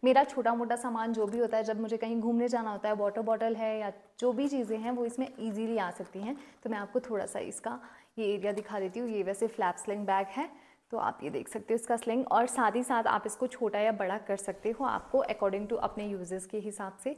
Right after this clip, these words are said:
अ, अभी चलो, ये वैसे आप जब इसको carry करोगे तो something like this you have to,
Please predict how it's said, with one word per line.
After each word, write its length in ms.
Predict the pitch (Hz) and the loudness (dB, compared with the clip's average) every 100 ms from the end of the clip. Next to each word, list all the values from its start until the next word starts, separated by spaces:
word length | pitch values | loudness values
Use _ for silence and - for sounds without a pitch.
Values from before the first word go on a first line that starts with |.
| - _ _ _ _ | -10 _ _ _ _
अ, 320 | 196 190 185 - | -4 -2 0 -2
अभी 180 | 190 214 | -4 -2
चलो, 340 | 202 185 185 | -2 0 -2
ये 220 | - 190 | -4 -6
वैसे 360 | 190 190 - 320 320 - _ _ 196 | -6 -4 -2 -4 -4 -14 _ _ -4
आप 260 | 190 190 - - | -4 -6 -16 -10
जब 160 | 208 | -6
इसको 200 | 202 - | -4 -6
carry 320 | 226 294 330 | -4 -2 0
करोगे 400 | 359 294 269 220 | 0 0 0 0
तो 120 | 240 262 | -4 -4
something 440 | - 220 220 233 | -4 -6 -4 -4
like 160 | 214 214 - _ - _ - | -4 -6 -12 _ -20 _ -2
this 240 | 208 240 240 | 0 0 -4
you 80 | 233 | -6
have 260 | 233 196 | -6 -10
to, 80 | - | -8